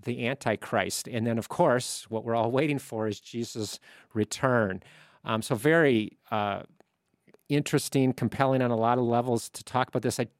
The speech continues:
just wanna touch on something we didn't get to, um, in our previous Insights, uh, podcast, and that is, um, what's happening to believers,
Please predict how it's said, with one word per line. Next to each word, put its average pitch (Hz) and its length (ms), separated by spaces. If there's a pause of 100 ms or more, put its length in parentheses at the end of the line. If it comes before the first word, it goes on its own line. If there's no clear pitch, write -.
(100)
just - 260
wanna 139 180
touch - 380
on 131 80
something 123 280
we 123 100
didn't 135 260
get 135 240
to, 117 260 (640)
um, 113 420
in 143 160
our 143 100
previous 123 440
Insights, 117 640 (120)
uh, 101 340
podcast, 110 680
and 123 120
that 143 260
is, 135 340 (300)
um, 110 400
what's 143 240
happening 127 800 (720)
to 143 100
believers, 120 800